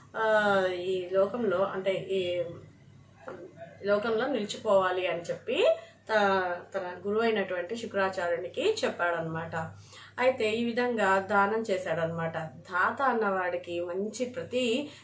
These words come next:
గ్రహీత కూడా, అంటే, ప్రతి గ్రహీత అంటే ఏంది? దానం చేసుకునేటటువంటి వాడు అనమాట. అంటే, దానం తీసుకునేటటువంటి వాడు. ఇప్పుడు నేను దానం చేస్తున్నాను అనుకోండి, దానం తీసుకునేవాడు కూడా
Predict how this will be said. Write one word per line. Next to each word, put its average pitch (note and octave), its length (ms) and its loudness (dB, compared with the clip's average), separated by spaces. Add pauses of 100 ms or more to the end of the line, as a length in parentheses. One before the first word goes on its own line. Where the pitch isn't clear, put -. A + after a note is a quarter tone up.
(140)
గ్రహీత C4+ 400 0
కూడా, G#3+ 300 4
అంటే, F#3 400 4
ప్రతి A#3+ 340 -6
గ్రహీత C#4 340 -6
అంటే B3+ 380 0
ఏంది? B3 320 2
దానం A3 440 0
చేసుకునేటటువంటి F3+ 800 -4
వాడు G3+ 200 2
అనమాట. E3 580 -6
అంటే, G3 300 -4 (320)
దానం A3 220 4
తీసుకునేటటువంటి C4 920 0
వాడు. E3+ 320 -2
ఇప్పుడు A#3+ 200 -4
నేను A#3+ 200 2
దానం B3 300 2
చేస్తున్నాను A#3+ 400 2
అనుకోండి, G#3+ 340 -2
దానం A3 300 2
తీసుకునేవాడు B3+ 600 0
కూడా A#3 400 4